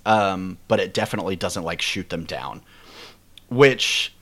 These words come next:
once again, could have been entirely intentional. They could be being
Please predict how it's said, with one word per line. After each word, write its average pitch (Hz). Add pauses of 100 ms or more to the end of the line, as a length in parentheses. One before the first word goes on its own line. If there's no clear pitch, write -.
(140)
once 135
again, 107
could 202
have 147
been 143
entirely 113
intentional. 95
They 101
could 98
be 90
being 92